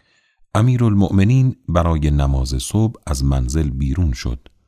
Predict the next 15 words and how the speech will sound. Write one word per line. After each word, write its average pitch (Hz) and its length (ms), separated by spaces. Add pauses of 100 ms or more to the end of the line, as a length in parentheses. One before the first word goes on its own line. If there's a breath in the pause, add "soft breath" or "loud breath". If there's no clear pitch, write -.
(260)
مرغابیان 107 720
در 90 160
مواجهه 69 680
با 65 180
علی 98 380
به 80 140
صیحه 76 400
درآمدند. 60 720 (600)
کثیر 76 460
که - 160
راوی 67 440
این 67 200
حدیث 78 440
است 113 320
می‌گوید: 71 600